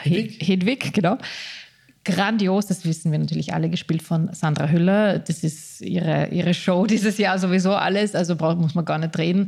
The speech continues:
Speaker 1: Ich muss sagen, vor allem
Speaker 2: Und
Speaker 1: drei Filme. Der dritte wird immer vergessen, aber auch Sissi und ich war ja irgendwie ein
Speaker 2: Ah,
Speaker 1: fantastischer Film.
Speaker 2: stimmt, stimmt, stimmt.
Speaker 1: Okay, will du kurz sagen?
Speaker 2: Genau, ähm,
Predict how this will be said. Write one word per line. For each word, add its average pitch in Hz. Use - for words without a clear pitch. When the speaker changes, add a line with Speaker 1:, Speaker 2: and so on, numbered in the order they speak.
Speaker 1:
Ich 123
muss 120
sagen, 151
vor 147
allem 127
Speaker 2:
Und 196
Speaker 1:
drei 175
Filme. 131
Der 123
dritte 139
wird 165
immer 147
vergessen, 143
aber 147
auch -
Sissi -
und 156
ich -
war 127
ja 117
irgendwie 120
ein -
Speaker 2:
Ah, 214
Speaker 1:
fantastischer 151
Film. 196
Speaker 2:
stimmt, 196
stimmt, 165
stimmt. 165
Speaker 1:
Okay, 156
will 131
du 143
kurz 147
sagen? 120
Speaker 2:
Genau, 185
ähm, 214